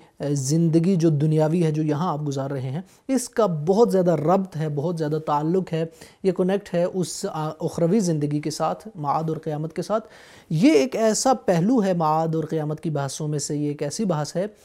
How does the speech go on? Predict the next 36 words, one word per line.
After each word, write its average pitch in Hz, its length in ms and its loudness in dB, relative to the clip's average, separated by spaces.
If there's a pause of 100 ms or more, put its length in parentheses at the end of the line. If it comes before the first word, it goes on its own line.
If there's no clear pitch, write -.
(240)
کہ 202 80 -6
جس 170 200 -6
پر 185 180 -2
انبیاء 143 460 -2
نے، 185 260 -4
آسمانی 156 420 -10
کتب 170 260 -8
نے 190 80 -4
بہت 175 440 2
زیادہ 151 360 2 (760)
زور 147 280 -2
دیا 160 360 0
ہے 170 80 -2
اور 160 160 -2
بہت 147 280 -2
زیادہ 151 180 -2
اس 151 240 -6
point 143 240 -8
پر 165 80 -4
توجہ 131 420 -10
کی 156 80 -16
ہے۔ - 180 -20 (640)
اور 190 200 2
وجہ 170 220 6
بھی 208 140 2
یہی 190 200 2
ہے 180 100 0
کہ 196 100 -2
یہ 254 220 4
ایک 233 140 2
ایسی 180 260 2
چیز 180 280 -2
ہے 208 80 0
جو 185 120 2
انسان 170 560 -2
کی 233 140 -2